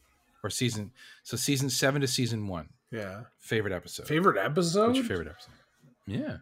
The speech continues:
Speaker 2: <sighs> It's hard to go back. Uh, probably the Red Wedding, I guess, even though it was a sad
Speaker 1: Battle,
Speaker 2: episode.
Speaker 1: Battle for Castle Black.
Speaker 2: <clears throat>
Speaker 1: That's mine.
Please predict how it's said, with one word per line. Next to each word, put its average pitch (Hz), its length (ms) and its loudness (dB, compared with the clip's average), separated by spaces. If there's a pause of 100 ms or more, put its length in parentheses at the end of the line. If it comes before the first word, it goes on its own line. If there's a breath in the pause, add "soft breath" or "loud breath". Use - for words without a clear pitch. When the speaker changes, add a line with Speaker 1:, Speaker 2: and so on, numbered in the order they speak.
Speaker 2:
<sighs> 135 340 2
It's - 140 -2
hard 170 200 4
to 156 80 2
go 120 140 -2
back. 120 260 -2
Uh, 175 60 8
probably 226 320 10
the 143 100 6
Red 113 240 0
Wedding, 107 340 -2
I 117 80 0
guess, 117 640 -2
even 135 240 2
though 120 140 4
it - 20 2
was 107 260 -2
a - 60 -8
sad 113 400 -2
Speaker 1:
Battle, 98 220 0
Speaker 2:
episode. 135 560 -2
Speaker 1:
Battle 127 260 6
for 127 180 -2
Castle 107 420 0
Black. 85 460 -6
Speaker 2:
<clears throat> 82 300 2
Speaker 1:
That's - 180 -12
mine. - 300 -18